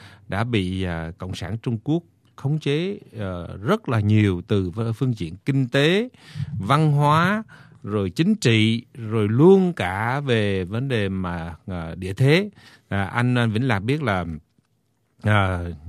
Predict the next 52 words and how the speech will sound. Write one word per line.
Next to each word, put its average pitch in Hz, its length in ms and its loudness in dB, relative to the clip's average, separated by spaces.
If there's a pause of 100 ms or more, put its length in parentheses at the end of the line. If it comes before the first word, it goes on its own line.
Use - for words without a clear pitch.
(120)
chút 160 140 -2
nữa 160 100 2
chúng 151 100 -2
ta 131 100 0
sẽ 120 120 -2
bàn 104 300 2
thêm 120 280 2
á, 120 100 2
là 92 180 -4 (120)
kể - 140 -8
chuyện 92 240 -6
tiếp 147 240 -4
luôn. 120 160 0
Thí 139 100 -4
dụ 120 140 -4
như 98 180 -2
là 95 120 -4
ông 104 180 -4
Lê 107 120 -4
Văn 104 180 -4
Bàn, 87 240 -2 (340)
ông 101 220 -2
nói 120 180 0
là 113 120 0
bà 87 200 -4
Wright 107 340 0
sẽ 98 240 -8
qua, 127 400 4 (120)
rồi 85 120 -12
ông 87 140 -12
Tổng 85 140 -12
thống 123 180 -4
Bush 165 300 -6
qua. 131 340 0
Tại - 140 -8
sao 117 140 -4
chúng 143 140 -4
ta 139 120 -4
thấy 147 160 -6
rằng 143 100 -4
là 101 60 -2
kỳ 104 200 -4
này 95 140 -4
Hoa 110 240 -2
Kỳ 98 220 0
sẽ 107 120 -8
qua 120 180 -4
Việt 95 120 -10
Nam 113 220 -4
rất 170 140 -4
là 127 80 -2
nhiều? 110 300 2